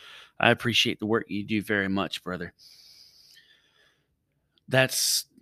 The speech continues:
generally the pocket knife I'm gonna carry.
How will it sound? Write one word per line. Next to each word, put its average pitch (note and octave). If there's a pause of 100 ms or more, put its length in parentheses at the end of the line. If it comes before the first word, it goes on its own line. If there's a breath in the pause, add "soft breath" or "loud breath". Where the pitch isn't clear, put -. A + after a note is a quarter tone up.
(140)
generally C#3
the A#2
pocket C3
knife B2
I'm A#2+
gonna A2
carry. A#2+